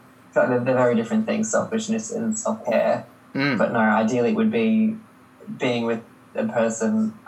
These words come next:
Speaker 1: I am into, uh, it's someone that I care about, and being able to share really quite beautiful experiences like a sunrise or, um,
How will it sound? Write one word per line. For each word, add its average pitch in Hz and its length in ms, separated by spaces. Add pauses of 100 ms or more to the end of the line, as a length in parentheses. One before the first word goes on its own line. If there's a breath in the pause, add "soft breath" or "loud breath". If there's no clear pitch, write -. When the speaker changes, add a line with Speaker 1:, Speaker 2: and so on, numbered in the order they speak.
(120)
Speaker 1:
I 113 460 (200)
am 113 260
into, 120 400
uh, 120 200 (180)
it's 127 200
someone 131 240
that 117 100
I 113 260 (1120)
care 120 420
about, 110 460 (640 loud breath)
and 120 200
being 113 140
able 113 160
to 113 220
share 113 720
really 117 560
quite 110 520 (480)
beautiful 113 400
experiences 113 540
like 113 160
a - 40
sunrise 220 720
or, 220 500
um, 214 380